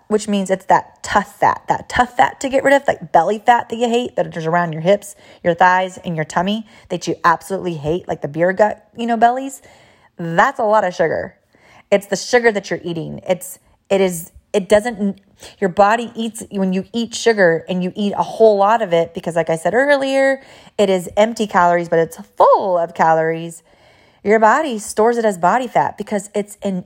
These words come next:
excess. So your body's smart. It goes, "We know how much calories, calories are energy. We know how much calories, energy we need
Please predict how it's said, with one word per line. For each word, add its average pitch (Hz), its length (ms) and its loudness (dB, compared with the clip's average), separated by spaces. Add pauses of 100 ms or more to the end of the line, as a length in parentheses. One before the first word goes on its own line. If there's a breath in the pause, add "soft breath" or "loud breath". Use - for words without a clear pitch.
(120)
excess. - 720 -8 (420 soft breath)
So - 140 -8
your 214 160 2
body's 349 400 2
smart. 208 600 0
It 220 120 -2
goes, 226 240 2
"We 254 220 -6
know 285 340 2 (280 loud breath)
how 254 140 4
much 262 280 -6 (120)
calories, 202 520 2
calories 185 400 0
are 262 140 0
energy. 208 520 -4 (180 loud breath)
We 196 120 -2
know 202 120 4
how 240 120 0
much 285 240 -4
calories, 214 580 0 (100)
energy 180 480 0
we 196 220 -4
need 190 420 -4